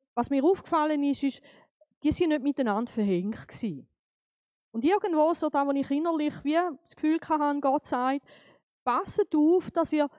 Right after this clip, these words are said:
wirklich mit mir verbunden seid.“ Der Eindruck, der hat mich schon ein bisschen beschäftigt. Ich habe dann auch ein bisschen darüber angefangen nachzudenken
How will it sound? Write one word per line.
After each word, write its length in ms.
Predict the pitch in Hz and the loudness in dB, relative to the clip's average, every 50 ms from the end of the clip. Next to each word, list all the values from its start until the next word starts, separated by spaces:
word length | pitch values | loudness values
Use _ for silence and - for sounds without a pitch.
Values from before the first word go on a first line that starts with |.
| _ _ | _ _
wirklich 480 | - 240 262 277 302 - - 294 302 285 - - _ _ _ - | 0 2 2 2 2 0 -2 -4 -4 -4 -4 -10 _ _ _ -8
mit 280 | 254 262 277 262 - - | -4 -2 -2 -2 -2 -2
mir 360 | 240 233 233 240 247 240 233 _ _ _ _ | 0 2 4 4 2 2 -2 _ _ _ _
verbunden 560 | - - 233 - 214 202 190 185 196 196 208 | -2 -2 0 0 0 -2 -2 -2 -2 -4 -4
seid.“ 420 | - - 175 143 - 202 - - 147 _ _ _ _ _ _ _ _ _ _ _ _ _ _ _ _ _ _ _ _ _ _ _ _ _ _ - | -4 -4 -10 -12 -14 -16 -20 -20 -20 _ _ _ _ _ _ _ _ _ _ _ _ _ _ _ _ _ _ _ _ _ _ _ _ _ _ -2
Der 260 | 196 208 220 220 214 | 0 2 2 2 0
Eindruck, 580 | 233 247 247 320 - - 349 359 349 - - | 0 2 0 0 0 0 0 0 0 -2 -2
der 120 | - 285 254 | -2 -2 0
hat 140 | 247 240 - | 0 -2 -2
mich 180 | 240 214 196 | -4 -6 -6
schon 160 | - - 214 208 | -6 -8 -8 -4
ein 120 | - 302 | -4 -4
bisschen 260 | 285 320 311 - 294 | -4 -4 -4 -2 0
beschäftigt. 540 | 254 269 294 - - - 277 - 285 - - | 0 -2 -2 -4 -6 -6 -4 -4 -4 -6 -4
Ich 100 | 254 226 - 120 - - - _ _ _ _ _ _ _ _ - | -8 -8 -10 -12 -16 -20 -20 _ _ _ _ _ _ _ _ -6
habe 180 | 214 214 233 233 | -4 -2 -2 2
dann 280 | 226 233 220 220 220 | 2 2 2 0 -2
auch 160 | - - 196 214 | -2 0 2 2
ein 100 | 220 - | 2 0
bisschen 240 | 233 220 214 - | 0 -2 -2 -2
darüber 280 | - 226 220 220 226 190 | 0 -2 -2 0 0 0
angefangen 540 | 180 180 202 226 - - 220 208 208 202 190 | 0 0 -2 -4 -4 -6 -4 -4 -2 -2 0
nachzudenken 800 | 190 202 285 359 - - 330 320 320 320 311 - - 320 302 | 2 2 2 0 0 0 -2 0 0 -2 -4 -4 -2 -2 -2